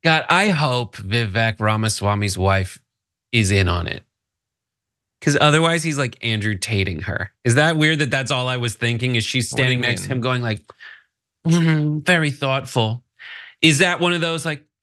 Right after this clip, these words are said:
Speaker 1: "Oh, I'm so sad because, like, you know, God, like, my Andrew Tate style boyfriend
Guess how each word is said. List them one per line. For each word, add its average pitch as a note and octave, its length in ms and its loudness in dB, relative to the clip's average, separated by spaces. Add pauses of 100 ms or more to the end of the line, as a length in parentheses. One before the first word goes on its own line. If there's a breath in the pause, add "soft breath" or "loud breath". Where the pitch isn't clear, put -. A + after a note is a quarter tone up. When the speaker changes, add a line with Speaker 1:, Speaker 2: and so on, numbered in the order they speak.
Speaker 1:
"Oh, D3 500 0
I'm C3+ 160 -2
so D3 260 0
sad C3+ 520 0
because, B2 420 -2
like, G#2 300 -2 (600 loud breath)
you A#2 180 6
know, G2 320 2 (440)
God, A#2 420 -2
like, A#2 240 -2
my A#2 220 0
Andrew A#2 400 -2
Tate A2+ 320 -2
style A2 400 -2
boyfriend G2 800 -2